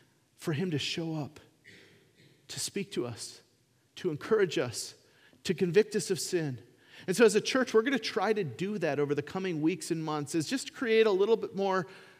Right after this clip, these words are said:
space in our service for, for us to let God respond,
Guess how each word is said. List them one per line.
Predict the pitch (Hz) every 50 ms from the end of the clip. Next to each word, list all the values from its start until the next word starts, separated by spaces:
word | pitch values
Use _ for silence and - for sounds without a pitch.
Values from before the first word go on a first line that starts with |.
| _
space | - - - - - - - - 185 196 202 214 139 - -
in | - 156 156
our | 147 135 135
service | - - - - 180 175 165 143 127 113 -
for, | - - - 151 127 - - _ _ _ _ _ _ _ _ _ _ _
for | - - 190 180 - - - - - -
us | 165 190 - -
to | 226
let | 202 196 170 139 -
God | 175 175 180 175
respond, | 175 - - - 214 170 131 113 110